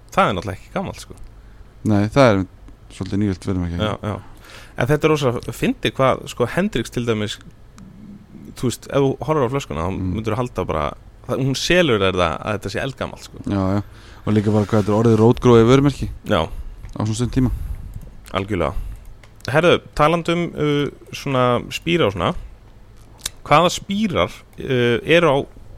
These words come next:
Speaker 1: uppleið í, í kokteilum?
Speaker 2: Ég segi alltaf tequila, sko.
Speaker 1: Já.
Speaker 2: Þú veist, kannski bara þegar mér finnst það eiga svo mikið inni hjá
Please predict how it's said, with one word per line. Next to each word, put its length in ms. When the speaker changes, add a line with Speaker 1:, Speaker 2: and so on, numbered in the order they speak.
Speaker 1:
uppleið 400
í, 280
í 300
kokteilum? 380
Speaker 2:
Ég 100
segi 160
alltaf 160
tequila, 320
sko. 200
Speaker 1:
Já. 140
Speaker 2:
Þú 60
veist, 240
kannski 240
bara 140
þegar 100
mér 100
finnst 140
það 120
eiga 120
svo 80
mikið 200
inni 180
hjá 180